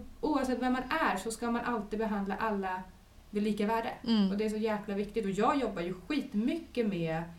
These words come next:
Speaker 1: mina barn i det här, eftersom vi också lever i en tid där det är mycket, liksom, invandring. Men hur viktigt det är att bemöta alla på på samma sätt
Speaker 2: Mm.
Speaker 1: och bli möta, bemöta någon precis som du själv vill bli bemött.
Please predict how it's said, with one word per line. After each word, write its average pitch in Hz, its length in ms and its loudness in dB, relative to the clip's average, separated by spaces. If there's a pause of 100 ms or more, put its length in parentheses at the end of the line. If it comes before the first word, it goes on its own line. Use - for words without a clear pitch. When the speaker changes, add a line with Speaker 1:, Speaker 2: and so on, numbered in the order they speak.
(220)
Speaker 1:
mina 190 340 0
barn - 340 -4 (800)
i 202 100 2
det 170 140 0
här, 170 300 0
eftersom 190 300 -6
vi 151 80 -4
också 226 460 -2 (1200)
lever 190 460 2
i 294 60 2
en 339 120 -2
tid 196 300 2
där 180 100 -2
det 175 180 -4 (120)
är 269 120 2
mycket, 233 380 -2
liksom, 180 320 -8
invandring. 180 760 -2
Men 226 100 4
hur 240 80 8
viktigt 233 480 0
det 214 120 0
är 185 360 0
att 180 340 -4 (320)
bemöta 208 560 2
alla 185 320 -4 (140)
på 175 340 -8 (320)
på 240 100 0
samma 226 260 4
sätt - 300 -6
Speaker 2:
Mm. 220 200 4
Speaker 1:
och 196 60 8
bli 214 120 4
möta, 208 500 2 (360)
bemöta 214 440 0
någon 196 240 -2
precis 196 300 -8
som 190 100 -10
du 185 80 -10
själv 180 260 -6
vill 185 100 -8
bli 180 200 -6
bemött. 202 420 -6